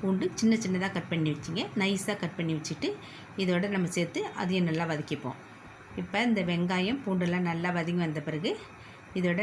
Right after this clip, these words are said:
நான் வந்து கேப்சிகம் வந்து ரெண்டு கேப்சிகம் வந்து நான் கட் பண்ணி எடுத்து வச்சுருக்கேன், நல்லா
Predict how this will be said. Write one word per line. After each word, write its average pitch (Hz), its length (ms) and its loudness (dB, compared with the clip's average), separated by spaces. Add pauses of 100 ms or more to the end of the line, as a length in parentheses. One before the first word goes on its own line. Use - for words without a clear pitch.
நான் 180 140 2
வந்து 180 220 0
கேப்சிகம் 196 480 0
வந்து 180 160 0 (140)
ரெண்டு 190 320 4
கேப்சிகம் 185 420 0
வந்து 185 160 0
நான் 185 160 -2
கட் 147 160 -4
பண்ணி 160 200 2
எடுத்து 143 200 -2
வச்சுருக்கேன், 175 400 -4 (260)
நல்லா 180 200 2